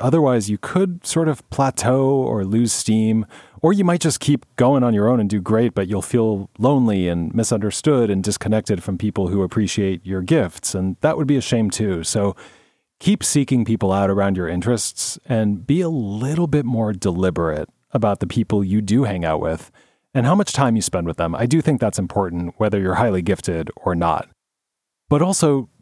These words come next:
that doesn't mean you should necessarily ditch all your old friends. I think it's important to have friendships of all kinds,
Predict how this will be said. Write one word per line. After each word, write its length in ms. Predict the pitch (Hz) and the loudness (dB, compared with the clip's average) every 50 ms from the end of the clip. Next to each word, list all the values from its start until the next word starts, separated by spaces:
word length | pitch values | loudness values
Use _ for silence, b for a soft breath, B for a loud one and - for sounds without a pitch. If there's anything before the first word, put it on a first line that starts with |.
| _ _ | _ _
that 160 | - 165 196 202 | 0 0 2 2
doesn't 240 | 233 196 208 170 | 2 2 4 2
mean 180 | 151 170 175 160 | 4 4 4 4
you 60 | 135 | 2
should 160 | 110 - 110 | 2 2 2
necessarily 560 | 113 120 117 117 113 - 127 123 117 110 101 92 | 2 2 2 0 -2 0 2 2 2 2 0 -2
ditch 340 | 82 78 104 117 117 - | -2 0 0 0 2 0
all 180 | - 95 107 110 | 2 2 2 4
your 160 | 107 107 110 | 4 4 4
old 180 | 113 117 107 - | 4 2 0 0
friends. 420 | - 123 135 127 90 78 76 - | 2 2 2 2 0 -4 -6 -6
I 120 | 90 101 107 | -4 -2 0
think 180 | 127 123 110 | 0 0 0
it's 140 | 113 - - | 0 -2 -2
important 340 | 104 87 - 120 113 104 98 | -4 0 0 0 0 2 0
to 60 | 104 | 0
have 120 | 101 92 | 0 0
friendships 720 | - - 110 107 107 - 110 107 101 - - - - - - - | 0 -2 0 0 0 0 0 -2 -2 -4 -8 -8 -8 -8 -8 -4
of 360 | 131 123 113 110 101 98 98 | -2 0 0 0 -4 -8 -10
all 240 | - 117 143 165 175 | -2 2 2 2 2
kinds, 520 | - 110 95 - - - 87 - - - | 2 -2 -6 -8 -10 -14 -16 -18 -18 -16